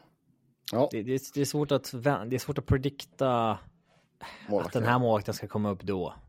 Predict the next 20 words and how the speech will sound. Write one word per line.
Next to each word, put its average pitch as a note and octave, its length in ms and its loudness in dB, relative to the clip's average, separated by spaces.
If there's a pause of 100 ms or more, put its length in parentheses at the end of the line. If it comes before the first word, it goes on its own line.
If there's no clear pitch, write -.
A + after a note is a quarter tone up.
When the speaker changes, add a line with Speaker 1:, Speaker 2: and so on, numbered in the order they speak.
(320)
Speaker 1:
Ja. F#2+ 160 -4
Speaker 2:
Eller G2+ 160 0
den G2 120 -2
här G#2 120 -2
målvakten, F#2+ 560 -4
ja, G2 320 -12
blir G2+ 260 -4
inget F#2+ 260 -8
mera. F#2 280 -10 (420)
Men G2+ 180 -10
Speaker 1:
Nej, G2 80 -12 (1700)
Speaker 2:
det - 60 -20
kan - 100 -8
Speaker 1:
verkligen. A#2+ 280 -4
Speaker 2:
alltid A#2 240 -6
hända F2+ 340 -6
bara G2+ 200 -6
sådär C#2 260 -10
ändå, D#2 300 -12 (180)
liksom. - 200 -20